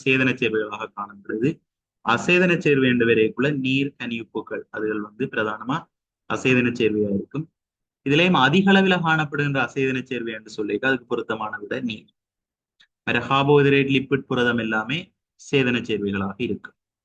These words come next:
மற்ற இதுகளையும் சேதன சேர்வைகளையும் ஒரு வித்தியாசம் இருக்கு. கார்போஹைட்ரேட், புரதம், லிப்பிட், நியூக்ளிக் அமிலம், விட்டமின்கள் இந்த அஞ்சும் சேதன சேர்வைகள்.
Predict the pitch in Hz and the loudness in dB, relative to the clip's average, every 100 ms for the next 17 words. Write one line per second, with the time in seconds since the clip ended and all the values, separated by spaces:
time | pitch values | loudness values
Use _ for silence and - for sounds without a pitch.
0 | _ _ _ _ _ - 127 143 151 170 | _ _ _ _ _ -4 0 2 2 2
1 | 180 175 160 165 180 175 170 170 160 170 | 2 2 4 4 2 2 0 0 -2 -4
2 | 175 151 139 143 131 135 127 131 170 151 | -2 -4 -4 -2 -2 -4 -6 -6 -6 -2
3 | 143 151 147 151 170 - 143 135 160 170 | 0 2 4 4 0 0 0 0 0 -2
4 | 135 - 151 147 135 - 135 127 131 147 | -6 -6 -8 -2 -2 0 -2 0 0 -2
5 | 151 110 127 113 104 - 120 127 123 131 | -2 -4 -4 -6 -8 -12 -4 0 0 0
6 | 143 175 147 123 120 104 104 101 101 139 | -2 -2 0 2 0 -2 -6 -4 -4 -4